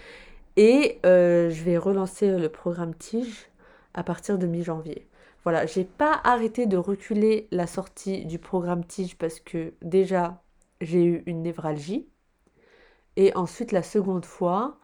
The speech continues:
parce que, parce que j'étais à la Holy Land et que c'était juste pas possible, quoi, de lancer un programme, euh,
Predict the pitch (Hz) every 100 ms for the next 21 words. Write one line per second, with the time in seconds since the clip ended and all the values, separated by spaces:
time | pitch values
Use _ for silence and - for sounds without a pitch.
0 | _ _ _ _ _ _ 220 220 - -
1 | - 170 - - 214 220 240 269 302 _
2 | _ _ _ _ _ _ _ _ _ _
3 | _ 190 - 196 180 185 175 175 170 185
4 | 185 175 175 214 180 175 _ _ _ _
5 | - 170 - 170 165 208 - 214 214 196
6 | - 180 - - - - _ 165 165 170
7 | 165 - 170 - 170 165 180 190 180 160
8 | 165